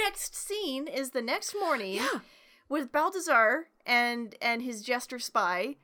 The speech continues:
Speaker 1: on a donkey, and the king is just telling them that they're banished.
Speaker 2: Yeah.
Speaker 1: So
Speaker 2: Well, and it's like, I, 'cause, like, the whole thing is that he's like, "Your daughter was using a magic book," and he's like, "Barbara?" And,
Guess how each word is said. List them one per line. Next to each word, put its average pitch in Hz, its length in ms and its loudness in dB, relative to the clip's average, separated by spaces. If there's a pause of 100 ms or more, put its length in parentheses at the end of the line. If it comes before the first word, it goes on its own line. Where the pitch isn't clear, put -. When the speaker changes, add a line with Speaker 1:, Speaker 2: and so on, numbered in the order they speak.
(160)
Speaker 1:
on 262 100 6
a 285 80 6
donkey, 226 580 2
and 269 140 -4
the 302 60 -2
king 349 240 -2
is 381 80 -4
just 392 180 -10
telling 427 220 -2
them 415 160 -4
that 427 100 -10
they're 415 160 -6 (300)
banished. 220 400 -6 (580)
Speaker 2:
Yeah. 571 220 4
Speaker 1:
So 440 100 0 (320)
Speaker 2:
Well, 466 180 4
and 480 120 4
it's 480 200 4 (120)
like, - 240 -2 (1120)
I, 381 200 8 (380)
'cause, 359 260 4
like, 381 360 4 (100)
the 349 160 8
whole 381 220 10
thing 392 240 4
is 359 160 2
that 294 280 2
he's 285 260 2
like, 247 300 2 (560)
"Your 262 220 12
daughter 247 360 12
was 233 220 6
using 262 360 8
a 269 40 4
magic 262 500 6 (120)
book," - 400 4
and 233 160 0
he's 214 180 -2
like, 175 220 0 (560)
"Barbara?" 277 1200 2
And, 220 240 0